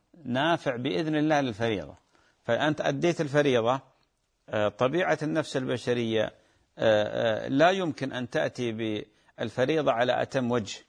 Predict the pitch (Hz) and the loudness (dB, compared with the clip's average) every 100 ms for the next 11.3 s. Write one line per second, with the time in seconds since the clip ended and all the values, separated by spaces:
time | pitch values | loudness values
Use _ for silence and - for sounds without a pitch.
0 | _ _ _ _ _ - 104 110 123 135 | _ _ _ _ _ -10 -2 0 2 0
1 | - 117 113 117 95 - _ _ _ _ | -2 -2 2 0 0 -12 _ _ _ _
2 | 120 120 147 151 - 156 160 - 143 156 | -4 2 2 2 0 0 -2 -2 0 0
3 | 156 - - 135 127 131 117 139 127 120 | 0 -6 -8 -6 -4 -6 -4 0 2 2
4 | - _ _ _ _ 143 135 131 - 135 | -2 _ _ _ _ -2 0 0 0 -6
5 | - - 135 110 127 123 120 131 135 127 | -6 -2 -2 -2 -4 -2 -4 -4 0 2
6 | 117 120 117 147 143 120 - 127 - 131 | 0 -2 -4 -6 -6 -4 -4 -4 -2 -4
7 | 113 123 113 139 127 123 123 - - - | -2 -6 -2 0 2 2 -2 -8 -20 -20
8 | _ _ 135 - 196 185 180 170 180 165 | _ _ -2 2 2 2 0 0 0 0
9 | 151 143 131 - 117 104 107 - _ _ | 2 0 -2 -2 0 0 -2 -8 _ _
10 | _ - 120 120 139 165 180 170 - 147 | _ -4 0 2 2 2 0 -4 0 2
11 | 131 135 139 | 4 4 0